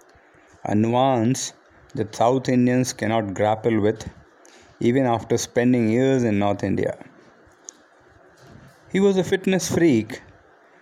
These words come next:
and worked on the trainees really hard. On the field and off the field, he was a very jolly fellow, always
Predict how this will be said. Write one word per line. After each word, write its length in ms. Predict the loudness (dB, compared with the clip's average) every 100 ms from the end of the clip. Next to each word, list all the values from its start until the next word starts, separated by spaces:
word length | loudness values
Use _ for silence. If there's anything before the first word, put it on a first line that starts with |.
| _
and 340 | -4 0 0 0
worked 360 | 2 2 2
on 200 | 0 0
the 100 | 0
trainees 480 | 0 0 2 2 2
really 380 | 0 0 0 0
hard. 480 | -2 -2 -2 -4 -8 -16 -20 -20 -20 -20 -20 _ _ -20 _ _ _ _ _ _
On 260 | -2 0 2
the 100 | 0
field 400 | 0 0 2 2
and 120 | 2
off 240 | 0 -2
the 120 | -4 -4
field, 520 | 0 0 0 -4 -10 -20 _ -20 _ _ _ -20 -20 -20 _ _ _
he 100 | 0
was 180 | 2 2
a 40 | 2
very 280 | 0 0
jolly 340 | 0 0 2 0
fellow, 520 | 0 0 2 0 -4 -14 -20 -20 _ _ _ _ _
always 600 | -2 0 2 2 0 -2